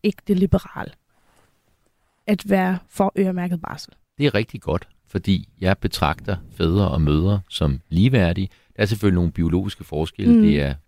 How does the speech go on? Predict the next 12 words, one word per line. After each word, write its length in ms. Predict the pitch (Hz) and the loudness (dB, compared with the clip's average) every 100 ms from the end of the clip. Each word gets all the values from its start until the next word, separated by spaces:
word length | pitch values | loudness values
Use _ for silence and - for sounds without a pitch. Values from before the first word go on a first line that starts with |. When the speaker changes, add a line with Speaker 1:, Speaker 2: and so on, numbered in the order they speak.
| _ | _
Speaker 2:
kvinden, 260 | 85 85 101 | 0 2 2
der 100 | - | -2
føder 280 | - 87 90 | -4 -2 0
barnet, 360 | 71 64 92 | -2 -2 -6
og 100 | 76 | -6
derfor 280 | 87 73 - | -6 -4 -2
er 40 | 76 | 0
det, 200 | 73 73 _ _ _ _ _ _ 76 | 0 -2 _ _ _ _ _ _ -2
øh, 340 | 71 65 69 | 0 2 0
logisk, 480 | 73 90 90 98 - - | 0 0 0 -6 -6 -8
at, 320 | 71 - - - - | -8 -8 -14 -14 -2
øh, 400 | 73 69 67 | 0 0 -2